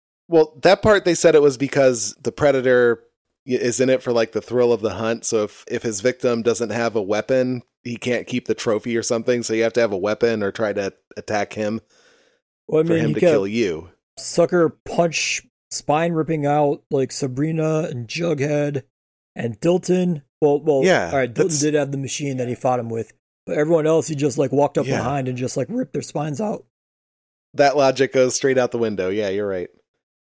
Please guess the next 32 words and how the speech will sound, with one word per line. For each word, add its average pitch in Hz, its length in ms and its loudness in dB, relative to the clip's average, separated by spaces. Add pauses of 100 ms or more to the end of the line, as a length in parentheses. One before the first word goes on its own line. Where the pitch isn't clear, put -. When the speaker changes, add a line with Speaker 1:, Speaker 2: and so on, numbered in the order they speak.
(260)
Speaker 1:
Yeah, 165 200 2 (200)
ah, 113 140 -4
fuck, - 360 -6
I 120 80 2
don't 107 140 -2
know. 87 160 -8
Whatever. 92 500 -6 (1400)
It 196 40 4
was 208 120 2
a 180 40 0
fun 170 260 6
read 135 260 4
anyway. 101 560 0 (680)
Speaker 2:
I 151 60 0
had 147 60 4
a 151 60 4
great 151 220 4
pun 147 220 -2
here. 120 200 -2
Sabrina 160 420 -2
the 147 140 -2
Teenage 156 420 -2
Witch. 151 460 0 (320)
More 165 100 4
like 170 220 2
Sabrina 175 480 0
the 160 160 0
Teenage 185 480 0
Trophy, 214 560 2
am 180 100 0
I 190 120 2
right? 240 420 0